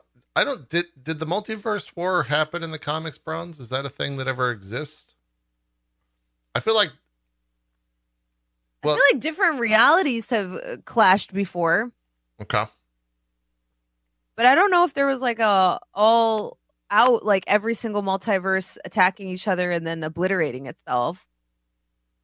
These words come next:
Speaker 1: They're saying it's the Secret
Speaker 2: Secret
Speaker 1: Wars.
Speaker 2: Wars?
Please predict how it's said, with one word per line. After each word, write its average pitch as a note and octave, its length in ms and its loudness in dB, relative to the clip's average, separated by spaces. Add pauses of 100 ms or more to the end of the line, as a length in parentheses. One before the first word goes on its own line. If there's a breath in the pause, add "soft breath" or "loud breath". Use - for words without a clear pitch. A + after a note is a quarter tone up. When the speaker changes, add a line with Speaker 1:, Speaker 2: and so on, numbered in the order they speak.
(1160)
Speaker 1:
They're C3+ 140 -2
saying C#3 300 -2
it's B2 180 -6
the F#2 100 -12
Secret - 400 -6
Speaker 2:
Secret A#3 260 -2
Speaker 1:
Wars. - 100 -6
Speaker 2:
Wars? D4 420 2